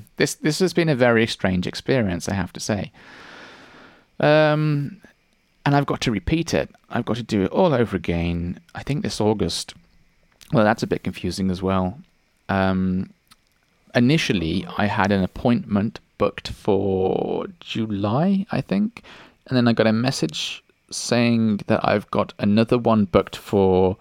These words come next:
August. So then I had two, <laughs> two, well, three appointments. Um,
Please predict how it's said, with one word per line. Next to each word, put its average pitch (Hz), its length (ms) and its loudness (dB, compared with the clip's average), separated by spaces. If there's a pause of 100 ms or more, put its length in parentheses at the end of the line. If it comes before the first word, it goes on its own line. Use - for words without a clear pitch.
(680)
August. 156 680 2
So - 200 0
then 101 160 2
I 95 80 0
had 95 220 -6 (120)
two, 196 360 0 (640)
<laughs> - 680 -4
two, 139 460 2
well, 90 180 2
three 147 240 0
appointments. - 800 -2 (520)
Um, 98 580 0